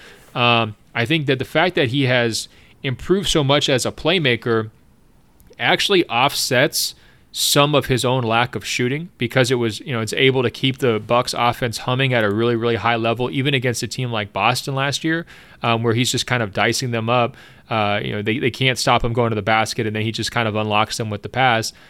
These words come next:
Um, but I do think if he's going to win a title, which I think is, you know, his manifest destiny as a member of Giannis Inc, the three-point ball is gonna have to be something that helps, uh, you know, keep him going, uh, in important moments, uh, during the postseason.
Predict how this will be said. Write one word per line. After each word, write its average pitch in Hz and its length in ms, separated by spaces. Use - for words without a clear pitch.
Um, 104 460
but 135 400
I 131 100
do 147 160
think 143 220
if 123 100
he's 151 180
going 139 200
to 131 60
win 131 140
a 117 60
title, 123 400
which 113 220
I 117 100
think 117 280
is, 110 200
you 117 60
know, 110 80
his 113 180
manifest 107 600
destiny 110 460
as 107 120
a 113 40
member 113 300
of 104 80
Giannis 107 420
Inc, 113 240
the 120 100
three-point 143 560
ball 117 220
is 104 100
gonna 117 160
have 113 220
to 110 60
be 113 100
something 104 340
that 101 180
helps, 110 400
uh, 110 300
you 123 100
know, 107 100
keep 135 300
him 117 220
going, 110 480
uh, 107 160
in 131 140
important 127 500
moments, 110 540
uh, 107 280
during 110 260
the 104 80
postseason. 104 600